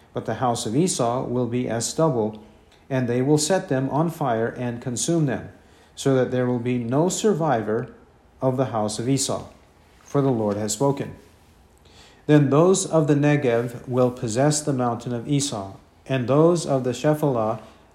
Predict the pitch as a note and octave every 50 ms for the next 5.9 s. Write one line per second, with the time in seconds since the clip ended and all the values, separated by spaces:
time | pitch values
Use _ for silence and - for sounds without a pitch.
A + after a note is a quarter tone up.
0 | - B2 A#2+ A2+ - C#3+ C#3 C3+ B2 - - B2+ A#2+ A2+ A2+ A2 - D3 D3 C3+
1 | A2+ G2 F2+ F#2 - - - - - - - - - B2+ C3+ C#3 C#3 - D#3 C#3+
2 | B2+ - B2 C#3 C#3+ C3+ C3 C3+ C3 - B2+ A2 A#2+ C#3+ D3+ D3 - C#3+ B2 -
3 | - B2+ B2 B2 B2 A#2+ - C3+ B2+ B2+ B2 A#2+ A2+ - - C3+ C#3 C#3 - D#3
4 | D3+ E3 F3+ F3+ F3 D#3 - B2 A#2+ A2+ A2 - - A#2 A2 A2 G#2+ - A#2 G#2+
5 | G#2+ A2 A2 G#2+ G#2+ - - B2+ C#3 E3 E3+ C#3+ A#2 G#2+ F#2+ G2+ G2+